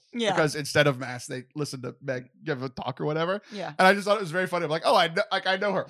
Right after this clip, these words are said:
Speaker 2: It immediately, like, diffused my anger.
Speaker 1: Yeah, I'll allow
Speaker 2: <laughs> 'Cause
Speaker 1: it.
Speaker 2: they were, they, they, they didn't remember her name. They're like, "Some hobo came to talk to us." Like, "I know exactly what you're talking
Speaker 1: Yeah.
Speaker 2: about <laughs> because I know that she's staying at Allison's
Speaker 1: Yeah.
Speaker 2: house." So,
Speaker 1: Yeah,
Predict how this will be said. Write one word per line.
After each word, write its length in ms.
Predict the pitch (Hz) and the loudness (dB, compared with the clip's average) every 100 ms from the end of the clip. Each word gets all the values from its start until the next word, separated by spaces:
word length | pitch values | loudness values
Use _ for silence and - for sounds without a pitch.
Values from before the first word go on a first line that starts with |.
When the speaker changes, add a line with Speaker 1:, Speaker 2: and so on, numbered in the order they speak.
| - | 0
Speaker 2:
It 100 | 226 | 4
immediately, 540 | 220 190 220 269 269 240 | 4 2 0 0 -2 0
like, 180 | 196 175 | 0 0
diffused 380 | 156 180 190 185 | -6 -4 -4 2
my 160 | 156 | 2
anger. 320 | 131 151 180 226 | 2 -2 0 2
Speaker 1:
Yeah, 160 | 262 - - | 2 2 4
I'll 280 | 254 254 | 4 4
allow 300 | 226 185 180 | 4 4 4
Speaker 2:
<laughs> 20 | 175 | 4
'Cause 100 | 165 | 6
Speaker 1:
it. 20 | |
Speaker 2:
they 80 | 247 | 4
were, 100 | 254 214 | 4 4
they, 120 | 233 | 2
they, 200 | 214 220 180 | 4 2 4
they 140 | 208 | 4
didn't 220 | 233 208 | 4 0
remember 280 | 202 190 190 | 0 2 2
her 80 | 190 | 2
name. 200 | 160 151 | 0 -2
They're 100 | 135 | -4
like, 160 | 131 127 | -6 -4
"Some 200 | - 185 | 0 2
hobo 400 | 190 180 156 143 | 4 2 2 -2
came 160 | 143 123 | -2 -2
to 60 | |
talk 120 | 131 | -2
to 60 | 139 | -4
us." 100 | 120 | -6
Like, 140 | 127 123 | -6 0
"I 100 | 143 | 2
know 120 | 156 | 2
exactly 520 | 156 123 127 143 - 143 | -2 -2 2 2 2 0
what 120 | 131 | 0
you're 80 | 143 | -2
talking 380 | 135 113 - 240 | -12 -12 -6 6
Speaker 1:
Yeah. 60 | 220 302 | 8 8
Speaker 2:
about 60 | 285 | 6
<laughs> 20 | |
because 200 | 285 262 | 4 4
I 60 | |
know 140 | 262 262 | 6 4
that 100 | 247 | 2
she's 140 | 247 208 | -2 2
staying 220 | 233 226 | 4 4
at 80 | 196 | 6
Allison's 500 | 185 190 208 190 - | 6 8 6 4 2
Speaker 1:
Yeah. 120 | 185 | 0
Speaker 2:
house." 180 | 190 - | 0 -4
So, 80 | 202 | 0
Speaker 1:
Yeah, 300 | 180 165 | 2 0